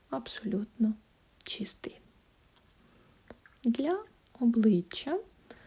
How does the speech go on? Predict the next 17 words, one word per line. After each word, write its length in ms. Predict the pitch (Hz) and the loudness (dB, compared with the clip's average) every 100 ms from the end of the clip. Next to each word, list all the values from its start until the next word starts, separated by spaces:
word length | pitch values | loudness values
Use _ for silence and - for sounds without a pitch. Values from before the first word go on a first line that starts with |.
| - - - | -20 -20 -6
я 120 | 240 | -2
знову 300 | 240 233 208 | 4 6 6
набираю 540 | 202 175 175 175 175 180 | 4 2 0 -2 -2 -4
білу 340 | 180 185 170 | 2 2 2
фарбу. 580 | 165 - 180 196 220 349 - - _ - _ _ _ _ _ _ - - - | -2 -2 0 0 0 -2 -2 -20 _ -20 _ _ _ _ _ _ -20 -12 4
Білої 320 | 226 233 220 | 6 8 6
фарби 360 | 214 208 - 196 | 4 -2 0 2
нам 180 | 220 | 2
сьогодні 400 | 214 220 220 214 | 2 0 0 2
досить 300 | 214 220 - | 4 2 2
багато 380 | 214 226 302 330 | 0 2 0 0
знадобиться. 600 | 339 349 349 370 370 - 330 - - - - - - - - - - - - | 0 2 2 6 4 4 -10 -20 -20 -20 -20 -20 -20 -20 -20 -20 -20 -20 -20
От, 460 | - 254 247 240 - - - | -10 -6 -4 -6 -12 -12 2
беру 220 | 262 320 | 4 4
малесенький, 840 | 240 226 233 226 220 202 - 226 - - | 6 8 6 4 2 2 -2 -4 -4 -12
зовсім 720 | - 302 330 359 - 277 262 - _ - | -2 0 2 0 0 -4 -6 -12 _ -18
краплиночку 920 | - 247 240 240 254 240 220 - - | -6 -4 0 2 6 8 6 0 -12